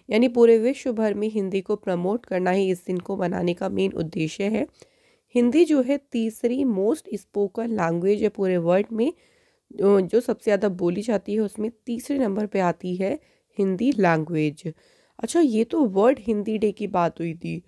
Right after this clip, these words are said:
अगर हम इंडिया में बात करते हैं कि हिंदी दिवस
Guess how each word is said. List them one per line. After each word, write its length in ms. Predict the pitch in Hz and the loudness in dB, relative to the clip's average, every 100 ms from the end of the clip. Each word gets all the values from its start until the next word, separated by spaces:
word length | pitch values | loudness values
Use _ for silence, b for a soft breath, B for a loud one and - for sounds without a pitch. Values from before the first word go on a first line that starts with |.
| b b b | b b b
अगर 240 | 202 294 349 | 0 4 4
हम 120 | 349 - | 0 -4
इंडिया 320 | 190 190 233 | -4 -2 -2
में 160 | 302 269 | -2 -2
बात 240 | 214 180 | -4 -6
करते 340 | - 170 165 175 | -4 -6 -4 -4
हैं 200 | 190 233 | -2 -4
कि 140 | 294 | -4
हिंदी 520 | 294 _ 190 190 240 | -4 _ -4 -2 0
दिवस 460 | 285 220 185 220 - | 4 4 4 0 -4